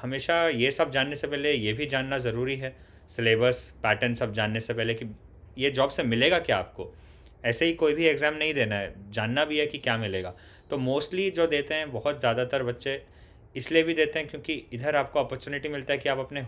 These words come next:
होम स्टेट में रह सकते हैं। आप अपने होम स्टेट में रहेंगे, हो सकता है घर के पास भी आपको मिल जाए बहुत,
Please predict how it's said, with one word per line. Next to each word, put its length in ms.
होम 140
स्टेट 280
में 100
रह 100
सकते 320
हैं। 100
आप 160
अपने 220
होम 200
स्टेट 240
में 100
रहेंगे, 320
हो 160
सकता 220
है 80
घर 140
के 100
पास 300
भी 80
आपको 260
मिल 160
जाए 220
बहुत, 300